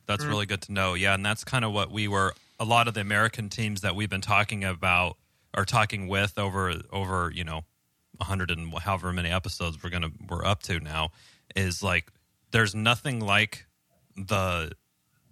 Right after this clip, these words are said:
Speaker 1: te-, te-, terrain, technical type terrain in the United States that's anyone has really been on. So we thought, "Oh yeah, to be out there and not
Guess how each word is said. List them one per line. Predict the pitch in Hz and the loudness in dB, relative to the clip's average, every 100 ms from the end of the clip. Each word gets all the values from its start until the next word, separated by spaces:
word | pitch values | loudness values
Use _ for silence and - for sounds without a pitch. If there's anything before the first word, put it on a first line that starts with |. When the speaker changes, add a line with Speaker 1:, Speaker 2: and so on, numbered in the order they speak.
| - - _ - | -20 -20 _ -4
Speaker 1:
te-, | 92 - _ | -2 -4 _
te-, | 139 - - | -2 0 0
terrain, | 131 113 117 117 | 4 4 4 0
technical | 110 120 117 - 107 | 0 0 0 -2 -2
type | - 107 - | 0 0 0
terrain | 104 110 120 110 104 | 0 2 4 2 -2
in | 110 110 | -2 0
the | |
United | 104 104 98 95 | 0 2 2 0
States | - 117 110 - | -2 0 0 -2
that's | 101 | -2
anyone | 107 101 98 95 95 | 0 0 -2 -4 -2
has | 101 90 | -4 -2
really | 101 92 | -2 -2
been | 85 113 127 | 0 0 2
on. | 104 92 90 - _ _ _ _ _ _ _ | 2 0 -4 -12 _ _ _ _ _ _ _
So | - 113 | 0 2
we | 101 113 | 4 0
thought, | - 110 98 - | 2 4 4 2
"Oh | 107 | 0
yeah, | 110 107 | 2 0
to | 95 | -2
be | 107 | 2
out | 104 107 | 4 4
there | 120 104 | 2 0
and | 95 95 87 - | 0 -4 -8 -4
not | 110 113 104 | 4 4 4